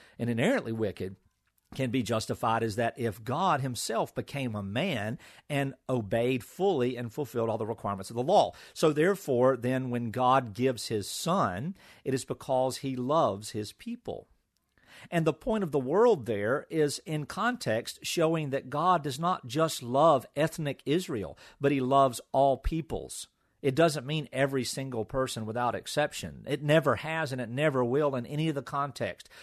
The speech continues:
because if that's the case, then what do we do with the verses that follow? But that's just one example. We don't need to internalize and personalize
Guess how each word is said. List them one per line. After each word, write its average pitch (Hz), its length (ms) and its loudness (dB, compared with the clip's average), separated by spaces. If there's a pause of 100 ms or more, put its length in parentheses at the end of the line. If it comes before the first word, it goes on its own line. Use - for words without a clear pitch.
(160)
because 120 220 -2
if 127 100 -8
that's 160 260 -2
the 131 120 -10
case, 180 340 -8
then 131 220 -4
what 135 160 -2
do 165 60 -6
we 170 120 -2
do 139 220 -2
with 139 180 -2
the 147 80 -2
verses 107 460 -6
that 110 160 -10
follow? 98 420 -2 (540)
But 196 100 0
that's 196 160 0
just - 180 -2
one 131 160 -4
example. 104 520 -6
We 139 100 -2
don't 170 200 -6
need 143 200 -4
to 135 120 -4
internalize 107 840 -2
and 110 160 -8
personalize 107 800 -4